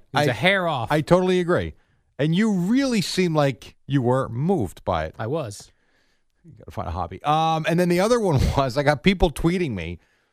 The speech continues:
Speaker 2: "We have to play the Spanish call of the Albert Almora catch." Why? Now, here's a, here's a serious question to you. So I wrote back to you, "What's so special about it?"
Speaker 1: Right.
Speaker 2: It's a guy, like, when Gary Cohen calls that, or Howie Rose, or Wayne Rendaz, whoever,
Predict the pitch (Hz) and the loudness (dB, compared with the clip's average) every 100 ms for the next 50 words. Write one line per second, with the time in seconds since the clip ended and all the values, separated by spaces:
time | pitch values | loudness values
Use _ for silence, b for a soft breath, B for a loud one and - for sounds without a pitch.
0 | - 127 135 101 170 - 147 - 156 117 | -4 0 2 4 2 4 0 4 2 2
1 | - - 143 147 131 - 135 139 135 107 | -2 4 4 6 2 2 2 2 0 0
2 | 117 117 131 139 131 117 110 120 131 110 | -2 -2 0 0 2 0 2 2 2 0
3 | - 127 - - - _ _ _ _ - | 0 0 0 -10 -12 _ _ _ _ 4
4 | 180 202 117 - - - - _ _ - | 6 6 2 -4 -20 -20 -20 _ _ 2
5 | 190 254 233 - 196 226 - - 196 180 | 4 4 2 0 0 2 0 0 0 0
6 | - 127 - 78 78 69 _ _ _ _ | 0 0 0 -8 -8 -12 _ _ _ _
7 | _ _ - 208 240 208 226 190 127 98 | _ _ -2 2 2 2 2 2 0 -2
8 | - 98 160 - 196 165 180 180 151 110 | -4 4 4 4 2 2 0 0 0 0
9 | 82 67 117 95 - _ _ - 165 - | -2 -4 -4 -6 -12 _ _ 0 0 2
10 | 165 131 170 196 208 202 135 _ _ _ | 2 4 4 4 0 -2 -6 _ _ _
11 | 160 165 180 170 139 156 196 208 - 180 | 4 4 4 4 4 4 4 0 2 2
12 | 196 156 127 113 98 95 82 104 135 139 | 4 2 2 2 2 0 0 0 -2 0
13 | 143 170 180 160 110 113 123 95 95 113 | 2 2 2 2 2 0 -2 -2 2 2
14 | 139 139 123 104 101 117 110 82 95 | 4 2 2 0 -2 -2 -2 -2 -8